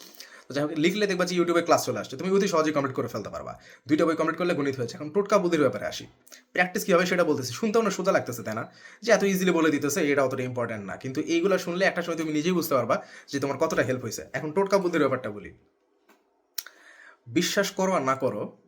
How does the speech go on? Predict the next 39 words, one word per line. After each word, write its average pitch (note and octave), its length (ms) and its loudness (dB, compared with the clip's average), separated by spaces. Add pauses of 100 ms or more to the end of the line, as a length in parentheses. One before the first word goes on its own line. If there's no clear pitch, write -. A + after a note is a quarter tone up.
(160)
<clears throat> E3 300 -4
তুমি F#3+ 140 2
যদি G3 160 4
বাংলার D#3 360 4
জন্য, A2+ 320 -4
সাপোজ D3+ 320 0
বাংলার C#3 220 2
প্র্যাকটিসের C#3 380 -4
জন্য G2 320 -12 (500)
অনলাইন F#3+ 440 2
যে G3 100 0
এত E3+ 200 -2
কার্যকরী E3+ 400 0
একটা E3+ 140 4
জিনিস, A#2+ 260 -4
তুমি E3+ 140 -6
যদি F3 220 -4
সার্চ - 340 -4
করো, C3+ 300 -4 (220)
ক্রমে D3+ 180 0
গিয়ে D3 100 2
সার্চ B2+ 220 -2
করো, B2+ 300 -6 (340)
সমাজ F#3+ 480 -2
থেকে F#3+ 200 -2
আসা D3 280 0
বিগত D3 340 0
সকল E3 260 -4
বিসিএস B2+ 400 -2
কোয়েশ্চেন, - 360 -10 (640)
দেখবা D3+ 240 0
যে F3 80 0
যতগুলা E3+ 320 -2
বিসিএস F3 260 -2
কোয়েশ্চেন E3 280 -2
আসছে, G3 260 0 (260)
সবগুলা D3 680 2
চলে A2+ 240 -8
আসছে। - 260 -10